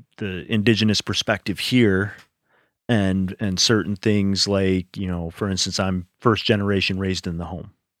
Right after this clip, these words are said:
So everybody before me, all my fathers before me, and everybody, uh, indigenous in, in my father's bloodline before us had been removed from the home.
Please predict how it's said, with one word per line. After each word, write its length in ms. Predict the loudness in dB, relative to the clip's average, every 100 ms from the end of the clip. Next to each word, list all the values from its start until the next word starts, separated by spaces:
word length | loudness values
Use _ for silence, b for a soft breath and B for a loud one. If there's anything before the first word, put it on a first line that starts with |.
| _ _ _ _ _ _
So 100 | 0
everybody 540 | 2 4 4 6 6 4
before 420 | 0 2 2 4
me, 220 | 2 0
all 140 | 0
my 120 | 2 2
fathers 400 | 2 2 2 0
before 340 | -2 0 0
me, 300 | 2 0 -2 _ b b b b
and 160 | -2
everybody, 800 | 0 2 4 4 6 4 4 2
uh, 220 | 0 -2 -2
indigenous 800 | -2 0 2 2 2 0 -2 -4
in, 220 | -6 -6
in 320 | -6 -8 -8 -8
my 160 | -10
father's 340 | -4 -2 -2 -2
bloodline 560 | -2 -2 -2 -2 -6 -8 b b _
before 320 | -6 0 2
us 220 | 0 -2 b b
had 120 | -4 -2
been 120 | 0
removed 280 | 2 0 -2
from 160 | -4
the 60 | -4
home. 400 | -4 -4 -4 -6